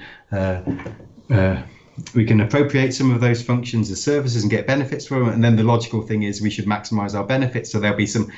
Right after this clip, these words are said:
once we know what those benefits are, there'll be some magical management which ensures that those ecological structures are managed in a way to maximize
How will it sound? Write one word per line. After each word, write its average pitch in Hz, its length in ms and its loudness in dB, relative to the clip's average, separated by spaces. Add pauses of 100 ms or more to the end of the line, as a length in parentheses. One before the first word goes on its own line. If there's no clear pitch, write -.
once 135 180 2
we 123 80 4
know 117 180 6
what 110 140 0
those 110 140 -2
benefits 110 380 -4
are, 113 180 0
there'll 107 160 -2
be 107 100 0
some 107 180 -2
magical 104 400 -4
management 98 560 -4
which 104 220 -10
ensures 107 440 0
that 107 120 -2
those 98 320 -6 (260)
ecological 113 520 2
structures 110 440 0
are 104 60 0
managed 95 320 -2
in 95 100 -2
a 98 60 0
way 92 220 2
to 101 140 -2
maximize 92 640 -2